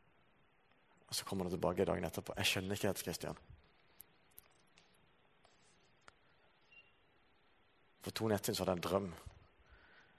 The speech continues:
Og da kom en mann i hvite klær til meg. Det var dagen etter at jeg hadde pinglet ut for andre gang. Natta etter at jeg hadde pinglet ut for andre gang, ikke, ikke turt å bedt for. Og si,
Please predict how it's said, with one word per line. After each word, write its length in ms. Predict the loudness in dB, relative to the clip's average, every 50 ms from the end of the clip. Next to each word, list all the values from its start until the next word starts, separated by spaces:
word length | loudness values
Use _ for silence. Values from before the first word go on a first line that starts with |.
| -20 -20 -20 -20 -20 -20 -20 -20 -12 -6
Og 60 | -6
da 60 | -4 -4
kom 220 | -2 0 0 0 0 -2 -4 -10 -16 -20 -20 -20 -20 -20 -20 -20 -20 -20 -20 -20 -20 -8 -6 -6 -4 -2 -4
en 80 | -4 -4 -6 -6 -2
mann 220 | -2 -2 -2 -2 -2 -2
i 20 | -2 -2
hvite 260 | -2 -4 -4 -6 -2
klær 220 | 0 0 0 2 0
til 140 | -2 -4
meg. 160 | -4 -6 -8 -12 -18 -20 -20 _ _ _ _ _ _ _ _ _ _ -20 -20 -20 -20 -20 -20 -12 -4 0
Det 60 | 2
var 120 | 2 2 0 -4 -10
dagen 420 | -10 0 4 6 6 8 6 4 0
etter 200 | -2 -4 -2 0
at 20 |
jeg 80 | 2 2
hadde 140 | 2 2 0
pinglet 320 | -2 0 0 0 0 0
ut 80 | 0 -2
for 140 | -2 -2 -2
andre 160 | -2 -2 -4
gang. 140 | -4 -4 -6 -8 -14 -16 -8 -6
Natta 240 | -6 -4 0 0 0
etter 140 | 0 2 0
at 0 |
jeg 100 | 0 -2
hadde 80 | -2 -4
pinglet 260 | -4 -4 -2 -2 -2
ut 60 | -4
for 100 | -6 -6
andre 120 | -6 -4
gang, 100 | -6 -6
ikke, 320 | -6 -6 -6 -6 -6 -8 -8
ikke 220 | -6 -6 -6 -4 -6
turt 300 | -6 -6 -6 -6 -4 -2
å 40 | -2
bedt 160 | -4 -4 -8 -8
for. 220 | -8 -8 -8 -8 -12 -16 -20 -18 -18 -18 -20 -20 -20 -20 -20 -20 -20 -20 -20 -20 -20 -20 -20 -20 -20 -20 -20 -20 -20 -20 -20 -20 -20 -20 -20 -20 -20 -20 -20 -20 -20 -20 -20 -20 -20 -20 -20 -20 -20 -20 -20 -20 -20 -18 -18 -18 -18 -18 -10 -6
Og 100 | 0 2
si, 160 | 2 4 4